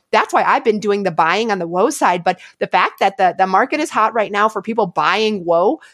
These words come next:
I don't know what that means. It might mean that the market will get even better when Grim Reminders comes out, or people just wanna make sure that, like, they're hedging their bets. If Grim Reminders doesn't end up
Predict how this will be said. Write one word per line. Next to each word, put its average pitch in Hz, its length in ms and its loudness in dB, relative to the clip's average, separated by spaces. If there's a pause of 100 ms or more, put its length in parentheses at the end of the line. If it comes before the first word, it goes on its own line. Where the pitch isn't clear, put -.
(240)
I 220 120 2
don't 294 180 -2
know 208 180 2
what 320 200 2
that 156 160 0
means. 151 240 -8
It 175 80 -6
might 190 260 -2
mean 208 340 -4
that 175 360 0 (160)
the 196 80 2
market 196 300 -2
will 214 140 0
get 220 300 -4
even 262 420 -2 (100)
better 302 360 0
when 220 200 0
Grim 180 200 -2
Reminders 160 480 -4
comes 160 320 -8
out, 139 280 0 (220)
or 277 300 2
people 277 300 -2
just 269 200 -6
wanna 220 200 2
make 202 200 -2
sure 254 580 -2
that, 175 200 2
like, 196 160 0
they're 208 100 2
hedging 285 380 0
their 214 140 2
bets. 190 340 0
If 180 80 -16
Grim 240 160 0
Reminders 220 420 2
doesn't 196 300 -4
end 202 160 -2
up 180 140 2